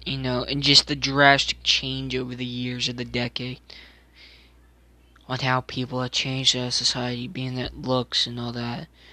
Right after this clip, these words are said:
And I'm gonna go into this into another episode and talk about it, you know, style and all that. You know, I'm also gonna talk about music because I also want y'all to know that I'm in a rock band myself.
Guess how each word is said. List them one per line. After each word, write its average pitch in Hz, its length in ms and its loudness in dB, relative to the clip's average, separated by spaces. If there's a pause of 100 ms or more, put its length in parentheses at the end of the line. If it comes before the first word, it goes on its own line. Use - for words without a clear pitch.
(180)
And 139 100 -2
I'm 147 80 4
gonna 160 160 4
go 147 280 8
into 139 260 0
this 123 380 0
into 127 180 -4
another 123 300 -4
episode 123 480 2
and 120 100 -2
talk 120 240 -4
about 120 280 -6
it, 127 40 -12
you 123 140 -8
know, 120 200 -4
style 120 380 2
and 123 160 -8
all 120 140 -6
that. 120 280 -4 (840)
You 131 240 -2
know, 123 240 -4 (240)
I'm 151 100 4
also 170 180 8
gonna 156 140 8
talk 143 140 0
about 127 200 -2
music 131 400 -6
because 127 300 -4
I 139 200 8
also 165 200 4
want 180 300 0
y'all 170 80 4
to 170 60 0
know 185 200 4
that 156 220 0 (220)
I'm 233 300 2
in 214 80 0
a 208 60 -2
rock 214 260 2
band 165 240 -8
myself. 151 460 -2